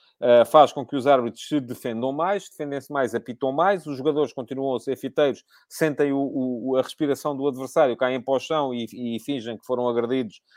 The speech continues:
de toda a maneira e feitio, e o futebol não avança por causa disto. Esta é uma questão, é cultural. Depois há outra questão que é social, que é a questão de, eh, ehm, nós não termos base em muitos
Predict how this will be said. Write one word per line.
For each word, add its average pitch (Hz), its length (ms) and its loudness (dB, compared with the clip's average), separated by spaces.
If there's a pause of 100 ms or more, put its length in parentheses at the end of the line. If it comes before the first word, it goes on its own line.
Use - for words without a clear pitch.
(160)
de - 80 -20
toda 131 180 4
a 123 40 4
maneira 139 280 0
e 139 40 -4
feitio, 214 420 -2 (280)
e 220 120 -2
o 208 60 2
futebol 214 300 2
não 214 100 0
avança 208 280 0
por - 80 -20
causa 196 180 2
disto. 160 240 -6
Esta 240 240 4
é 214 40 4
uma 175 120 4
questão, 82 300 -6
é 110 60 -6
cultural. 110 460 0
Depois 226 200 2
há 240 80 8
outra 135 260 2
questão 220 220 -6
que 254 100 -4
é 226 40 -2
social, - 520 -8 (520)
que 117 80 -2
é 113 80 4
a 107 40 2
questão 127 340 -4
de, 165 420 0
eh, 131 260 2 (400)
ehm, 87 540 -14 (340)
nós 131 280 2
não 156 180 2
termos 131 800 2
base 120 1000 0 (320)
em 139 200 0
muitos 175 480 -2